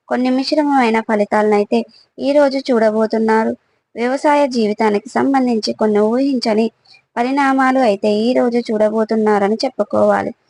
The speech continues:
అలాగే కన్యా రాశి వారు ఎవరైతే ఉన్నారో వారైనా సరే చాలా రోజులుగా చిన్ననాటి మిత్రులను కలుసుకోవాలని ప్రయత్నాలు చేస్తున్నట్లయితే గనక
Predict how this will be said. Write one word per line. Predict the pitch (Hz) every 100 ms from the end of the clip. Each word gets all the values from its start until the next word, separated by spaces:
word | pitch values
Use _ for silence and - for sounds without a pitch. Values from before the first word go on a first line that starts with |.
| _ _ _ _
అలాగే | - 262 277 269
కన్యా | 269 220 208 208
రాశి | 208 214 226
వారు | 214 208 214
ఎవరైతే | 214 196 208 208 220
ఉన్నారో | 214 208 214 220 277 - _ _ _ _ _ _ -
వారైనా | 226 233 247 254 262 262
సరే | - 226 214 226 - _ _
చాలా | - 269 269 269
రోజులుగా | 240 208 202 208
చిన్ననాటి | 208 220 202 208 214 214 220
మిత్రులను | 214 - 208 202 208 226 - _ - - _
కలుసుకోవాలని | 254 277 269 - 269 254 254 220 226
ప్రయత్నాలు | 220 202 - 208 208
చేస్తున్నట్లయితే | 208 254 262 247 240 233 233 220 226
గనక | 220 196 190